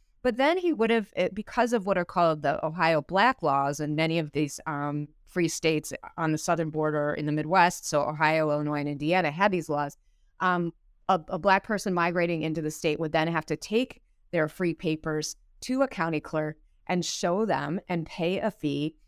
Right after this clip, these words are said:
in order to register as a resident in the state. Um, and that, again, would be sort of fraught in the sense that, uh, you may or might not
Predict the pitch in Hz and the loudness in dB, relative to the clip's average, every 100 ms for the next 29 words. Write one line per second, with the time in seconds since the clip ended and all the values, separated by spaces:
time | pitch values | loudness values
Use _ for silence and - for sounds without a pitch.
0 | _ - 185 170 170 165 175 160 170 190 | _ -6 -2 0 -2 -4 -6 0 0 0
1 | 196 - 165 156 - 160 160 165 151 151 | -4 -4 -2 -2 0 0 0 0 2 2
2 | 151 151 147 - 165 151 151 - 254 220 | 0 -2 -2 -4 -4 -2 -2 0 0 0
3 | - _ _ _ _ _ 175 165 156 165 | -4 _ _ _ _ _ -2 0 0 0
4 | 170 170 175 190 220 190 160 156 156 151 | 2 2 2 2 2 2 -2 -2 0 0
5 | - 160 147 - - 180 147 151 - 156 | -2 -4 -4 -6 0 2 4 2 -2 -2
6 | 156 - 151 151 - 156 143 147 151 _ | -2 -2 -2 -2 -2 0 2 2 0 _
7 | _ _ 165 156 151 170 160 156 160 160 | _ _ -2 0 0 -2 -2 -2 0 -2
8 | 156 160 147 143 151 | 0 0 0 -2 -4